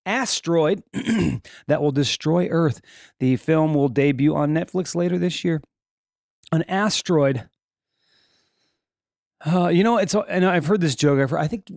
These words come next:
who was it? George Carlin or someone said this joke before, but I've already, always had the thought before I even heard the joke. But I always think it's a weird thing that we call, we call it a hemorrhoid. You know, the, the, the, the protrusion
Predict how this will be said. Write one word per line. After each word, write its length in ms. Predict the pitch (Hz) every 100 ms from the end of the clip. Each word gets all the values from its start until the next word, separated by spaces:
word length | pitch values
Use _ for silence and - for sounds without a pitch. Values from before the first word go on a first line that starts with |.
| 170
who 140 | 160
was 180 | 226 156
it? 80 | 135
George 300 | 175 214 -
Carlin 380 | - 143 147 139
or 40 |
someone 280 | 131 285 247
said 160 | 175 165
this 120 | 127
joke 200 | 139 131
before, 200 | 117 131
but 120 | 131
I've 80 | 143
already, 240 | 180 208
always 280 | 156 175 190
had 140 | 165
the 80 | 131
thought 240 | 107 131 117
before 240 | 113 123
I 40 |
even 140 | 110 104
heard 240 | 113 127
the 80 | 104
joke. 320 | 95 120 113 -
But 160 | 120 _ _ _ _ _ _ _ _ _ -
I 120 | 190
always 260 | 220 277 269
think 160 | 294 240
it's 100 | 196
a 40 |
weird 280 | 151 165 175
thing 140 | 175
that 80 | 165
we 100 | 135
call, 420 | - 143 139 135
we 100 | 127
call 280 | 120 147 143
it 60 | 127
a 80 |
hemorrhoid. 680 | 107 - 147 147 151 165 160 - _ _ _ _
You 100 | 123
know, 180 | 127 123
the, 180 | 117
the, 320 | 110 104 120 120
the, 340 | 113 113 110 _
the 80 | 117
protrusion 880 | - 131 _ 165 165 139 165 170